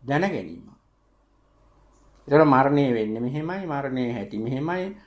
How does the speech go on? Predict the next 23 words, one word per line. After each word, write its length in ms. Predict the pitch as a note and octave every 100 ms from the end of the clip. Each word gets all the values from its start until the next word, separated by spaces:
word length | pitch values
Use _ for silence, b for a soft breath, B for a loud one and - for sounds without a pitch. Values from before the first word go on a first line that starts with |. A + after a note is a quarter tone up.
| B
මරුණාට 420 | D3+ C#3+ C#3+ C3
පස්සේ 300 | B2+ B2 A2+
මෙහෙම 300 | A2 A#2+ F#2+
වෙන්න 220 | G2 G2+
පුළුවන්. 440 | B2 D#3 F3+ G3+ G3+
ඔය 120 | E3
වගේ 240 | F3 G#3 F#3+
මරණය 340 | D#3+ E3+ F#3+
සම්බන්ධව 640 | E3+ D#3 D3+ E3 F3+ G#3 G#3
හුඟා 380 | D3+ D3 E3 F#3+
ජාති 320 | D#3+ D3+ D3+ D3
අපිට 160 | C#3+
දැනගන්න 420 | G#2 G2+ F#2 F2
පුළුවන්. 240 | - F2+ A#2
හැබැයි 300 | E3 G3+ F3
මැරිලා 360 | D3 D3+ F#2
නෑ 160 | E2+ -
තාම. 180 | - - _ _ _ _ _ _ _ _ _ _ _ _ _ _ _ _ _ _ _
එහෙනම් 240 | F#3 A3 A3
දැන් 160 | A3 G#3 - - - -
මරණංච 720 | C3 C#3 F3 G#3 A3 A3 G#3+
පජානාති 800 | - D3 F3+ A#3 B3+ A3+ G#3 F#3
කියන, 220 | C#3+ A#2+